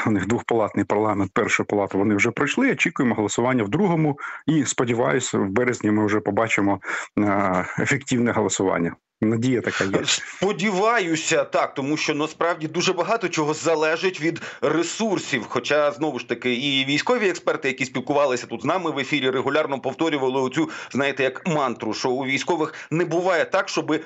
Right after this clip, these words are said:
Speaker 2: всього було достатньо. Ресурсів або не вистачає, або немає зовсім. Ну, така чомусь максима,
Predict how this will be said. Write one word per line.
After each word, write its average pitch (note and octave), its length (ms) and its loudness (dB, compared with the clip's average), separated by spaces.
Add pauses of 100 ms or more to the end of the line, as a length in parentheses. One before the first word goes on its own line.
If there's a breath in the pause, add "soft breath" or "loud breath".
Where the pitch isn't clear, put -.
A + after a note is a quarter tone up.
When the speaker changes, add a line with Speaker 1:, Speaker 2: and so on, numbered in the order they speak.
Speaker 2:
всього D#3+ 500 0
було C#3+ 340 0
достатньо. G#2 720 -2 (280 loud breath)
Ресурсів D#3+ 800 0
або E3 240 2
не F#3 120 0
вистачає, G3 720 0
або C#3 420 0
немає D3+ 480 0
зовсім. A#2+ 560 -2
Ну, C#3+ 180 -2
така C3 380 0
чомусь A#2+ 380 -4
максима, A#2+ 500 -2